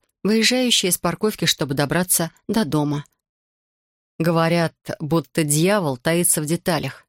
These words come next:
но при условии, что ты в это веришь. Удача тоже. А удача полиции была в том, что охранник парковки той торговой галереи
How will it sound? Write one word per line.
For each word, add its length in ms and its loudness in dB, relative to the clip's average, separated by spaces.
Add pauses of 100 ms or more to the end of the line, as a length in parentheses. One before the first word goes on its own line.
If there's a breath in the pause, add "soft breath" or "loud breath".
(400)
но 120 2
при 180 0
условии, 420 2
что 220 -2
ты 180 -2
в 40 -2
это 220 -2
веришь. 500 -4 (640)
Удача 460 0
тоже. 440 -4 (480)
А 120 2
удача 360 0
полиции 460 2
была 200 0
в 60 -6
том, 220 -2
что 240 0
охранник 480 0
парковки 500 -4
той 180 0
торговой 480 0
галереи 480 0